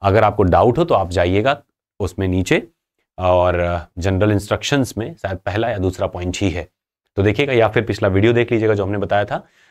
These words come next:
तो उसमें भी आप देख पाएंगे। कुल मिला जुला के संक्षेप में बात यह है कि जहां भी हैं, जैसे भी हैं, आप इस एग्जाम से हताश हैं, निराश हैं, होपलेस हैं, जैसा भी आपको फील हो रहा है, परेशान होने की बात नहीं है। बहुत जल्द ही आपके पास में पीएसयू सिविल्स हैं,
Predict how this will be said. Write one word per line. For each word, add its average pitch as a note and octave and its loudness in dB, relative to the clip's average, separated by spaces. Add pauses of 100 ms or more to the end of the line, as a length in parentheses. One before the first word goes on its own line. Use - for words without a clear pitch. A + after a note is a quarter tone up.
(140)
तो F2+ 2
उसमें F#2 -2
भी F#2+ 4
आप F2 0
देख E2 -2
पाएंगे। D#2+ -10 (540)
कुल G3+ 6
मिला F3 6
जुला D3+ 4
के D3+ 2
संक्षेप C3 -2
में B2 2
बात F#2+ 2
यह F2+ 4
है B2 0 (360)
कि A#2 2
जहां C3+ 4
भी E3 4
हैं, D3+ 2
जैसे B2+ 2
भी C#3 2
हैं, C3+ 0
आप G#2 -2
इस G2+ 2
एग्जाम G2 0
से G2 -4
हताश G#2 -2
हैं, G2+ -2
निराश G2 0
हैं, G2+ -6
होपलेस F#2 0
हैं, G2+ -4
जैसा G#2+ 2
भी C3+ 4
आपको A2+ 2
फील G2+ -2
हो F#2 2
रहा G#2 2
है, B2 -6 (520)
परेशान G2 4
होने F#2+ 2
की F#2+ 0
बात F2 2
नहीं F2 -4
है। G#2+ -6
बहुत G2+ 0
जल्द A2+ 4
ही G#2 2
आपके F#2+ -2
पास F2 -6
में F2+ -8
पीएसयू F2 -2
सिविल्स A2+ 2
हैं, D#3 -8